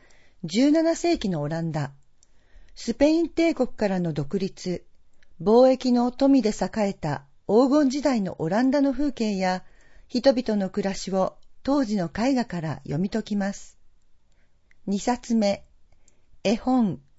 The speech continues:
秘密の作戦、ニコロ・カロッツィ作、橋本あゆみ役、科学同人、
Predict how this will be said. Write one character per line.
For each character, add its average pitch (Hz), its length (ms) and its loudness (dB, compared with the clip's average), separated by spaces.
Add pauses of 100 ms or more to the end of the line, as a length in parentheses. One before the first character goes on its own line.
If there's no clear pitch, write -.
(760)
秘 - 160 -2
密 269 300 2
の 262 160 2
作 - 280 -4
戦、 - 480 -6 (1000)
ニ 208 140 -2
コ 294 220 0
ロ・ 302 160 0
カ 277 180 -2
ロ 294 120 2
ッ 302 60 -10 (140)
ツ - 120 -8
ィ 180 120 -2
作、 143 500 -8 (960)
橋 247 100 2
本 247 420 0
あ 190 80 -4
ゆ 226 160 0
み 233 240 0
役、 - 420 -6 (880)
科 190 140 -2
学 277 300 0
同 262 240 0
人、 143 360 -6